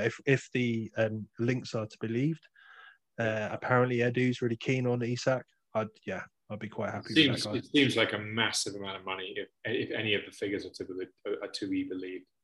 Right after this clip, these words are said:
Speaker 1: Hmm.
Speaker 2: We're looking at fifty, sixty million, and I'm just
Speaker 1: Yeah.
Speaker 2: concerned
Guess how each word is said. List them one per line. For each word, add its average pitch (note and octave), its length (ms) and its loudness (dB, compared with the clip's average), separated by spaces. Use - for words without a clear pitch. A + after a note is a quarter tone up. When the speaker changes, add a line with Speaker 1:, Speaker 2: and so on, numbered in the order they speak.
Speaker 1:
Hmm. A2+ 400 0
Speaker 2:
We're A2 100 -4
looking A#2 180 0
at G2 140 -4
fifty, - 240 -4
sixty - 360 -6
million, F#2+ 340 -6
and F#2 100 -12
I'm A#2 240 -2
just B2+ 160 0
Speaker 1:
Yeah. G#2 100 0
Speaker 2:
concerned G#2+ 320 -4